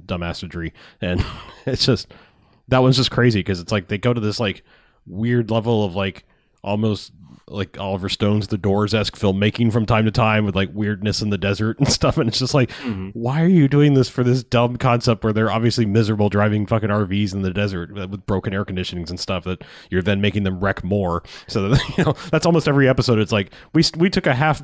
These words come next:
Speaker 1: you know, working car and now we're gonna take it to the worst climate and by the end just totally fuck it up. <laughs> You know? So, but it's still entertaining. So.
Speaker 2: But that's, I mean, that's kind of the Top Gear spirit is
Speaker 1: Mm-hmm.
Speaker 2: to just do a really ridiculous thing with a car
Speaker 1: Yep.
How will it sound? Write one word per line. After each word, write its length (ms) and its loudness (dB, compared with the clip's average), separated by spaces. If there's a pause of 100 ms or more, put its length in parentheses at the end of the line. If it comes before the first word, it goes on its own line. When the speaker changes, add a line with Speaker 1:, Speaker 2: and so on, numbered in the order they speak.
(280)
Speaker 1:
you 80 4
know, 100 6
working 380 2
car 380 4
and 100 -2
now 120 4
we're 80 4
gonna 140 4
take 160 0
it 40 0
to 80 0
the 60 0
worst 240 0
climate 420 -2
and 180 -4
by 140 -2
the 120 -2
end 140 -2
just 160 -6
totally 260 -2
fuck 260 -6
it 60 -2
up. 320 -4
<laughs> 60 -10 (320)
You 100 -8
know? 40 -6 (580)
So, 240 -6 (720)
but 240 0
it's 180 -4
still 200 0
entertaining. 400 -4 (240)
So. 120 -10 (160)
Speaker 2:
But 140 -8
that's, 360 -2
I 100 -2
mean, 180 0
that's 200 -2
kind 180 -2
of 80 2
the 100 2 (380)
Top 240 -2
Gear 180 -4
spirit 440 -2
is 180 -2
Speaker 1:
Mm-hmm. 80 0
Speaker 2:
to 60 -6
just 280 -10
do 320 -6
a 80 -10
really 320 -6
ridiculous 540 -8
thing 180 -4
with 100 -8
a 60 -12
car 420 -4 (140)
Speaker 1:
Yep. 140 -8